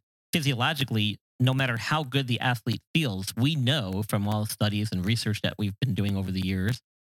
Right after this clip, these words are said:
that we can always reference that the ligament itself takes about that long to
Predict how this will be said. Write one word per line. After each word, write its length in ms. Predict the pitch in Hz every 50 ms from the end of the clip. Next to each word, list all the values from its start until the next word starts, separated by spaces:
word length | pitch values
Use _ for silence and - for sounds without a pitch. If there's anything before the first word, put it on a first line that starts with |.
| -
that 120 | - 95 87
we 120 | 98 98
can 280 | 98 - 95 95 95 - -
always 320 | - 98 101 90 - -
reference 520 | 98 104 120 120 - 98 90 90 - - - _ _ _ _ _ _ _ - 117
that 200 | 110 107 104 - _ _ _ - - - _ _ -
the 140 | - 123 123
ligament 400 | 117 147 147 147 143 139 131 120
itself 480 | 113 - - 170 170 147 131 - -
takes 420 | - - 127 131 127 - - - - _ _ _ _ - -
about 400 | 143 120 - 113 104 127 135 - -
that 300 | - 135 - - 131 131
long 380 | 127 147 170 147 123 117 117
to 420 | 117 - - 120 113 110 110 113